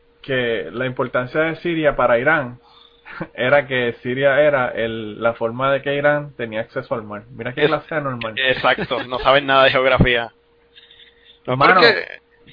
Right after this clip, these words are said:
Speaker 1: puñeta, o sea, está
Speaker 2: Eh, pero,
Speaker 1: cabrón.
Speaker 2: pero es que no saben nada de Puerto Rico tampoco, mano. Yo cuando me mudé para Estados
Speaker 1: No.
Speaker 2: Unidos, yo me acuerdo que no me querían, eh, estaba esperando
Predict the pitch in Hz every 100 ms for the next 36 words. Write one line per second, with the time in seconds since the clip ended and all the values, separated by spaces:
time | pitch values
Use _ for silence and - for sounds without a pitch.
0 | - 120 113 127 180 127 104 101 - 98
1 | - 98 151 123 107 127 101 - 143 -
2 | 202 240 233 233 247 233 - 220 175 226
3 | 220 160 - 151 196 143 139 175 147 120
4 | 127 147 165 190 175 160 151 147 - -
5 | 175 175 117 123 147 160 156 160 170 170
6 | - 156 147 147 170 175 170 160 - _
7 | _ _ _ 135 - - 131 135 160 165
8 | 165 170 160 156 143 131 113